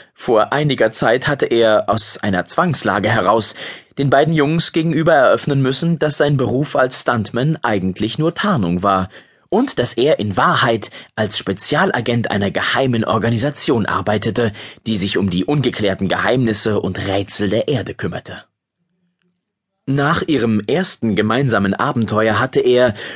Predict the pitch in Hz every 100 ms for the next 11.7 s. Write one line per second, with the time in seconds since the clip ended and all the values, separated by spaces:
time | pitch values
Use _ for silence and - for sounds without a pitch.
0 | - - 139 113 101 95 - - 175 151
1 | 95 87 98 101 87 - 85 - 117 123
2 | 120 107 - - - 127 123 139 247 -
3 | 117 107 180 185 - 190 135 92 - 87
4 | - - - 90 98 101 110 - 147 175
5 | 127 92 - - 95 - - - _ _
6 | _ _ _ 180 208 254 - 151 80 69
7 | - _ 113 101 90 87 - - - -
8 | 117 - _ _ _ _ _ - - -
9 | _ - 196 202 233 262 180 151 135 110
10 | 175 381 - - 214 240 226 170 165 165
11 | 160 - - 127 - 107 -